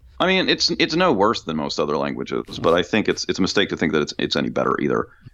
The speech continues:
Ruby at least leans into dynamism a fair degree, which is a really important part of O O. I mean, the whole idea there is we don't base our sense of robustness on being able to predict exactly what is going to happen in the system. We, we build it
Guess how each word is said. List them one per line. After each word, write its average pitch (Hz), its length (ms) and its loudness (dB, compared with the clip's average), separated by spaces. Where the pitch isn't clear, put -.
Ruby 165 240 4
at 117 60 0
least 123 200 -4
leans 113 320 2
into 98 380 -2
dynamism 87 500 0
a 82 60 -2
fair 104 280 4
degree, 82 540 0
which 85 200 0
is 78 100 -4
a 78 80 0
really 92 380 4
important 71 360 2
part 78 180 2
of 76 80 0
O 71 200 4
O. 73 260 2
I 76 60 -6
mean, 76 100 2
the 71 80 0
whole 95 260 2
idea 80 360 2
there 71 360 0
is 73 400 0
we 104 100 4
don't 120 240 4
base 104 340 2
our 95 220 2
sense 92 360 2
of 78 420 2
robustness 80 640 2
on 87 200 -4
being 98 160 2
able 95 180 4
to 80 80 -6
predict 82 300 -2
exactly 82 360 -2
what 80 120 2
is 80 60 0
going 78 200 0
to - 80 -2
happen 71 240 -2
in 69 60 -2
the 73 80 0
system. 76 320 0
We, 73 120 2
we 76 160 4
build 73 280 4
it 65 80 2